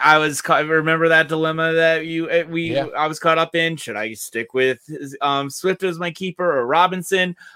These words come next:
Speaker 1: I'm sure glad that I kept Swift over <laughs> Robinson, because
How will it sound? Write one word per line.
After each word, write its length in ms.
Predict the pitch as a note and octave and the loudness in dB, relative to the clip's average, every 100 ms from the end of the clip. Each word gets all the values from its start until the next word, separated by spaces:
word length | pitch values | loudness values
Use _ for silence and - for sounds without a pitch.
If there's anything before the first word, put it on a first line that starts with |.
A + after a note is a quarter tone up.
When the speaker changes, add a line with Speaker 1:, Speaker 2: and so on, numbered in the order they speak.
| - | -2
Speaker 1:
I'm 180 | F4+ F#4 | 2 2
sure 220 | - C#4 | 2 0
glad 440 | F3 E3+ E3 D#3 | 2 2 4 4
that 120 | D3 C#3+ | 2 2
I 140 | C#3 | 0
kept 320 | - D3 C3+ | -2 -4 -6
Swift 340 | - C#3+ C#3+ D3 | -6 -6 -4 -6
over 240 | C#3+ C#3+ | -4 -4
<laughs> 60 | E3 | 0
Robinson, 580 | C#3+ D3+ C#3+ D#3+ D#3 D#3 - _ | 0 0 -8 -6 -6 -8 -18 _
because 340 | - D#3 F#3 | -2 2 2